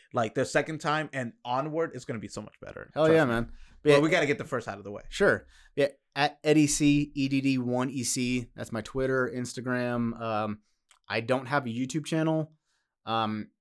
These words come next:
Speaker 2: my music is on YouTube, but you have to at least release three original YouTube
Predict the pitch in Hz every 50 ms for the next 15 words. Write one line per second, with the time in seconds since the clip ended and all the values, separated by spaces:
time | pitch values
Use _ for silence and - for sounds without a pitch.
0 | _ _ _ _ _ - 131 127 123 123 127 143 160 170 175 165 160 135 - -
1 | 123 123 135 151 139 120 117 131 139 - - 190 214 220 202 _ _ _ _ _
2 | _ _ _ 117 127 123 120 117 - - _ _ - 143 135 139 143 160 165 -
3 | 165 156 - 123 127 127 127 139 139 135 - - 147 143 _ _ - 123 123 123
4 | 120 120 131 127 123 127 - - - - 123 123 127 127 127 135 104 123 117 113
5 | 123 127 127 123 131 131 127 127 123 120 120 - 104 107 120 127 127 127 - 135
6 | 127 127 117 107